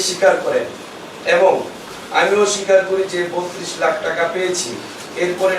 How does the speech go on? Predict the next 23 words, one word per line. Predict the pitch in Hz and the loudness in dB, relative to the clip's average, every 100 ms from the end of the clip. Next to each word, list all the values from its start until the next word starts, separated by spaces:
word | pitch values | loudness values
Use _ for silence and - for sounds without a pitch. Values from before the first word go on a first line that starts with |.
| 180 | 0
টাকা | 175 180 | 0 2
না | 175 175 175 | 2 0 0
দিতে | 180 180 143 - 165 | -4 -2 -2 0 -2
অস্বীকৃতি | - 175 185 - 185 185 | -2 -6 -8 -6 0 4
জানালে | 175 165 143 147 - - - - | 4 2 0 -2 -6 -10 -8 -2
আমরা | - - - - - - - - 165 | 0 2 4 2 0 -10 -14 -8 -2
যখন | 170 180 165 | 0 0 0
এলাকাবাসীর | 175 190 190 190 180 180 175 | 2 4 6 4 4 -2 -2
মাধ্যমে | 170 185 185 170 - - - - | 0 0 0 0 -4 -10 -14 -2
টাকা | 160 160 175 170 170 | 0 4 4 2 0
উদ্ধারের | 170 165 175 165 165 | -2 2 2 2 0
চাপ | 143 - - | 0 0 -2
সৃষ্টি | 180 - 202 165 | -6 -6 -6 -4
করি, | 170 160 - - - - | -2 -2 -4 -8 -14 -8
ঠিক | 196 196 - | -6 0 4
তখনই | 175 180 202 170 151 - - - - | 4 4 2 2 0 -6 -12 -8 0
সোহাগের | 170 170 180 - | 2 4 2 2
পরিবার, | 180 175 170 - - | 0 2 4 2 2
আমার | 190 175 180 180 | 0 2 2 2
চাচা | 170 156 131 165 | 2 2 0 2
সহ | 147 147 | 2 2
আমার | 160 170 165 | 2 0 -2
পরিবারের | 175 175 180 - | -4 0 0 0